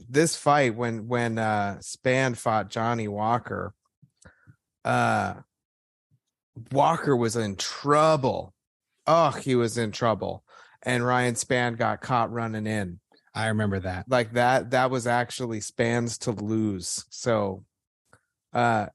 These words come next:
Speaker 1: that lends me to feel lo-, more comfortable with him being good with range and handling Dominic Reyes's reach advantage a lot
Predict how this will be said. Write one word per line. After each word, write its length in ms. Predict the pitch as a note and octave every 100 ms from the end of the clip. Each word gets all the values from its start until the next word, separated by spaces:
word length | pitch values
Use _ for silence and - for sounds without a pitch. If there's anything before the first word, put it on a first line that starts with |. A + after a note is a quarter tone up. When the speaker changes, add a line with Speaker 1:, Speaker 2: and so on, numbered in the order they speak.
| _ C#3
Speaker 1:
that 160 | D3+
lends 320 | D#3 F#3+ F3
me 180 | D3 D#3
to 80 | C#3
feel 500 | - C#3+ C3 A#2 A2+
lo-, 120 | A#2+ -
more 240 | A#2+ A#2
comfortable 460 | - A#2 A2 A#2 A2
with 160 | G#2
him 180 | B2 G#2+
being 420 | A2+ G#2+ G2+ G2 A2
good 220 | A2+ G2+
with 160 | G2+ -
range 520 | G2 G#2 G#2 A#2 A2+
and 100 | G2
handling 560 | G#2+ G#2+ G#2 G2+ G2 F#2+
Dominic 440 | G2+ G2+ G2 F#2+
Reyes's 640 | G2+ - F#2+ F#2+ F2 F2+ -
reach 360 | F2+ F#2+ G2+ G2+
advantage 560 | - G2 F#2+ - -
a 80 | -
lot 180 | F2